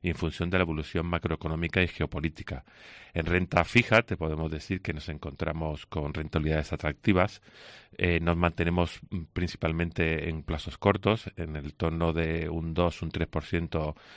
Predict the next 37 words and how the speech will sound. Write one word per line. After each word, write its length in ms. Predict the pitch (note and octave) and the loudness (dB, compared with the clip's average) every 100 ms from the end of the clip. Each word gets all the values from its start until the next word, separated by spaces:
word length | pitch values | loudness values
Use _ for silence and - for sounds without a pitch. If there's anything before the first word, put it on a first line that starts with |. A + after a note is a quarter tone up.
| - - | -20 -6
en 120 | E2+ | -2
la 80 | E2 | -2
zona 260 | - E2+ E2 | 0 2 4
euro 320 | F2 F2+ E2 | 6 6 4
y 80 | D#2 | 2
un 100 | E2 | 2
cuatro 220 | E2+ D#2 | 0 0
por 140 | - | -2
ciento 260 | D#2 E2+ E2 | -2 -4 -2
en 60 | D#2+ | -4
Estados 400 | - E2 D#2+ G2 | 0 0 0 0
Unidos. 360 | G2+ F#2 F#2 G2 - - - - | 2 2 0 -4 -20 -20 -10 0
Y 80 | |
dentro 300 | F2 F#2+ G2+ | 4 4 4
de 80 | G#2+ | 4
la 120 | G#2+ | 6
re-, 220 | G#2 G#2 F#2+ - | 4 4 0 -6
renta 440 | F#2 F#2 G2+ F#2+ | -6 0 0 2
fija, 340 | F#2+ G#2 - G#2 | 2 2 2 2
pues 280 | E2+ D2 | 0 -6
preferimos 600 | - E2+ - E2+ F2 F#2 - | -6 -4 0 0 2 0 -2
emisiones 440 | E2 - F2+ F#2 | -2 -2 -2 -2
con 140 | - | -2
grado 220 | D#2+ E2 F2 | 2 4 4
de 60 | |
inversión. 480 | F#2+ D2+ - F2 D2 | 0 -2 0 0 0
No 140 | D#2+ | -2
com-, 220 | D#2 E2 - | -2 -4 -6
no 280 | F2+ F2+ E2+ | -6 -4 -4
pensamos 440 | E2+ D#2+ E2+ E2+ | -4 -2 0 0
que 140 | - F2+ | -2 -2
compense 480 | D2+ C#2 E2 - | -2 0 -2 0
mucho, 360 | E2 E2+ - F2+ | -2 0 2 0
eh, 80 | E2+ - - - | 0 -8 -14 -4
asumir 340 | F#2+ - E2 F2 | -4 -2 0 2
más 180 | E2+ | 2
riesgo, 320 | D#2+ E2+ F2+ | 4 2 2